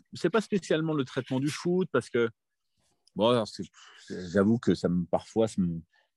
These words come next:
ça me, ça me lasse un peu de, de refaire tout l'hi-, de, de refaire l'historique de cette affaire, mais qui était, qui était une querelle esthétique, euh, avant tout, qui était, euh, est-ce que le football de l'équipe de France nous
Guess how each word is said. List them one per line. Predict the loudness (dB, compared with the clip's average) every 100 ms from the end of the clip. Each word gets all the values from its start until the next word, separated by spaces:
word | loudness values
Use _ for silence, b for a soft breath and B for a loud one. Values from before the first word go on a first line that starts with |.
| _ _
ça | -4
me, | 0 0 2
ça | 6
me | 8 10
lasse | 10 6 2
un | -2
peu | 0 0 2
de, | 2 0
de | -2 -2
refaire | -2 -4 -8
tout | -4
l'hi-, | -4 2
de, | 4 4
de | 4
refaire | 2 2 2
l'historique | 2 0 0 0 0
de | -4
cette | -6 -4
affaire, | -6 -4 -6 -6 _ _ _ _ _ _ 2
mais | 4
qui | 4
était, | 6 4
qui | 4 2
était | 2
une | 2
querelle | 2 2 4 4
esthétique, | 0 0 -6 -4 -2 -2 0
euh, | 2
avant | 2 0 -2
tout, | -2 -2 -2 -2
qui | -4
était, | -2 0 2 2
euh, | 0 -4 -4 -6
est-ce | -6
que | -2
le | -2
football | 0 -2 2 2
de | 2
l'équipe | 0 -4 -6
de | -6
France | -6 -6 -4 -4 0
nous | 2 2